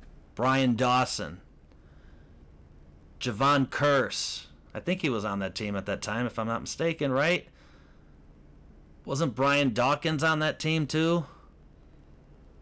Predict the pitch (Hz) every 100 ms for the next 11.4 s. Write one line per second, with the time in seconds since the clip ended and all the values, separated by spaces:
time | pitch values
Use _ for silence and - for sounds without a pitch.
0 | - - - - - - - - - 120
1 | 135 131 139 123 127 76 - - - 127
2 | 120 117 120 120 113 - 113 76 73 -
3 | - - - - - - - - - -
4 | - - - - - - 107 - 120 107
5 | 101 107 113 - 135 120 110 107 98 -
6 | 113 - - 98 95 95 80 80 82 -
7 | - - - - - - - - - -
8 | - - - - - - - - - -
9 | - - - - - 160 175 196 160 180
10 | 185 180 160 165 185 170 131 123 180 185
11 | 190 - 202